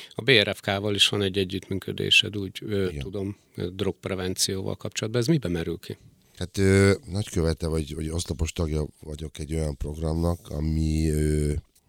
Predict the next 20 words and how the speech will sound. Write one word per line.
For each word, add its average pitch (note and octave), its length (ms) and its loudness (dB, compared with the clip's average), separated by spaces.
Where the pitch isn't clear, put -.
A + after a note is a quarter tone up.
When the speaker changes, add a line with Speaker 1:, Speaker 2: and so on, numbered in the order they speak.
Speaker 2:
ami D2+ 400 -2
azt - 200 -2
hiszem, - 200 4
hogy D#2 160 2
előre D#2 300 2
három D2+ 320 -2
fázisban C#2+ 720 -2
van. D#2 160 2
Ugye D2+ 140 -2
az D2+ 60 0
első D#2 300 0
fázisában D2 720 -4
vagyunk, - 380 -6
ahol, D#2 320 4
ö, D2 280 2
egy C#2+ 360 -8
prezentációs D2+ 720 -4
filmet D2+ 320 -2
készítettünk, - 1300 -6
ö, C#2+ 300 -4